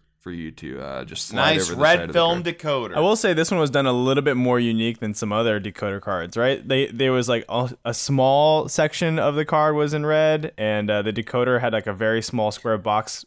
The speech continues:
Speaker 3: film, which made it even <laughs> harder to find your target. I thought it was hilarious. <laughs>
Speaker 1: Mm-hmm. Yeah, I wanna come back to the cards, but, I mean, I'll, I'll say now, I think they did some, some nice things with the cards. Um, but let's just, let's keep plowing through this box here. We got a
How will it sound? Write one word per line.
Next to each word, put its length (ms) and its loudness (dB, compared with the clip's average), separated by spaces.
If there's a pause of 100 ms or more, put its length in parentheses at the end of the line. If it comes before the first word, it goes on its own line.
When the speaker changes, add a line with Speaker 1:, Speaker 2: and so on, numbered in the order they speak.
(100)
Speaker 3:
film, 300 0
which 160 -4
made 180 0
it 20 0
even 200 0
<laughs> 0 -
harder 420 2
to 100 0
find 320 0
your 100 -2
target. 540 0
I 500 -4
thought 40 2
it 80 4
was 120 0
hilarious. 520 -4
<laughs> 160 -20 (140)
Speaker 1:
Mm-hmm. 340 -6
Yeah, 200 4
I 80 4
wanna 160 -2
come 180 -2
back 200 0
to 60 -12
the 60 -6
cards, 460 -2
but, 320 -6
I 80 -8
mean, 320 -8 (100)
I'll, 300 -8
I'll 80 -8
say 260 -2
now, 220 -4
I 80 -4
think 180 -4
they 80 -4
did 220 -6
some, 320 -10
some 160 -12
nice 240 -12
things 240 -16
with 100 -20
the 60 -20
cards. 640 -16
Um, 340 -14 (140)
but 100 -4
let's 220 -2
just, 280 -10
let's 200 -10
keep 320 -4
plowing 360 0
through 140 0
this 160 -6
box 380 -2
here. 360 -2
We 200 0
got 320 0
a 320 -6